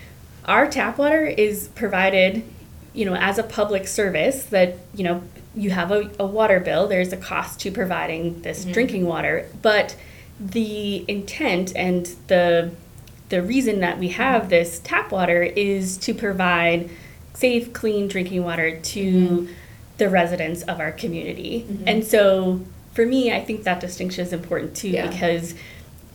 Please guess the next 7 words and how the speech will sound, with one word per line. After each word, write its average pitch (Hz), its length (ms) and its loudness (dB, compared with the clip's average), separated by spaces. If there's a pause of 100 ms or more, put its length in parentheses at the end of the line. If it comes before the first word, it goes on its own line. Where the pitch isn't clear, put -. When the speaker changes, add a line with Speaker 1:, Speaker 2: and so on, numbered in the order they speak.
(300)
Speaker 1:
who, - 180 -8
what 233 340 6
are, 262 120 8
what 233 380 4
are, 240 200 6 (840)
the 220 160 4
water, 220 580 4